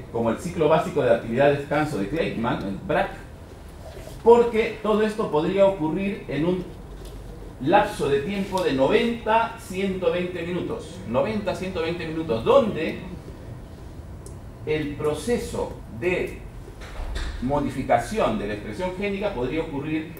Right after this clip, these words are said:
en un lapso de veinte minutos. Estas cifras son conocidas para los que nos, nos gusta este, este tema, porque Rossi encaja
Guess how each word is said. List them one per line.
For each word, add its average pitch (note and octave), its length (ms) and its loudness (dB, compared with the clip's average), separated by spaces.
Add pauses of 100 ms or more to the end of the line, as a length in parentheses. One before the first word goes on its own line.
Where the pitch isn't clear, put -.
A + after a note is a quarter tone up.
en B2 140 -2
un C#3+ 140 0
lapso C#3+ 240 2
de A#2+ 80 0
veinte C#3+ 240 -2
minutos. C3 320 -4 (200)
Estas F#3 240 2
cifras G3+ 280 0
son E3 160 0
conocidas D3 480 2
para A#2 180 6
los G#2+ 140 0
que A2 100 -2
nos, G#2+ 260 -2 (380)
nos A2+ 480 2
gusta C#3+ 420 4
este, B2 680 0
este C#3+ 220 0
tema, D3+ 440 2 (500)
porque G3+ 600 8 (960)
Rossi D3+ 540 4 (2750)
encaja D3 800 8